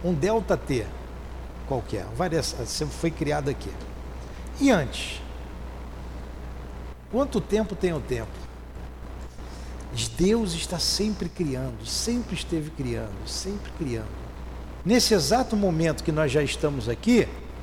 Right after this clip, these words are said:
a nossa, o nosso destino é a perfeição. Chegar como Cristo, a perfeição. Quantos já chegaram? E nesse exato momento,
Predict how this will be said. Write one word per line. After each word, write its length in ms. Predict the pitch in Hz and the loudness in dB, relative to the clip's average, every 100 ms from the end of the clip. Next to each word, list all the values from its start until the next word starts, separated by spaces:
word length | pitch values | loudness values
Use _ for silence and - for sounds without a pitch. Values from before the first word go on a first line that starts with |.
| - - - | -8 -8 -6
a 140 | - 123 | 0 2
nossa, 480 | 135 151 - 160 - | 4 2 2 2 2
o 140 | 147 | 0
nosso 840 | 135 147 151 - 160 156 147 135 113 - - - - - - | 4 4 4 0 0 2 4 2 -2 -6 -10 -10 -10 -10 -2
destino 480 | 131 139 - 175 202 | 0 0 0 2 4
é 60 | 233 | 4
a 40 | |
perfeição. 680 | - 220 - 226 - 165 123 - - - - - - - - - - - - | 4 4 6 4 4 2 2 -2 -8 -8 -10 -8 -8 -8 -10 -10 -10 -10 -4
Chegar 480 | - 185 139 151 | 2 2 4 4
como 260 | 156 180 196 | 4 2 2
Cristo, 500 | 190 151 123 - - - - - - - | 2 0 0 -2 -6 -8 -8 -10 -10 -4
a 80 | 139 | -2
perfeição. 640 | - 147 - 156 - 117 110 - - - - - | 0 -2 0 0 0 -4 -6 -8 -8 -10 -10 -4
Quantos 560 | - 339 349 320 269 185 | 0 2 4 2 2 2
já 120 | 175 | 2
chegaram? 600 | 190 202 143 135 107 101 104 - - - - - - - - - - - - - - - - - | 0 0 2 2 0 -2 -6 -8 -10 -10 -10 -10 -8 -8 -8 -8 -8 -10 -10 -10 -8 -8 -8 4
E 100 | 220 | 8
nesse 280 | 233 269 247 | 10 10 8
exato 480 | 202 147 233 277 262 | 8 8 6 6 6
momento, 580 | 240 190 190 269 - | 6 8 8 6 4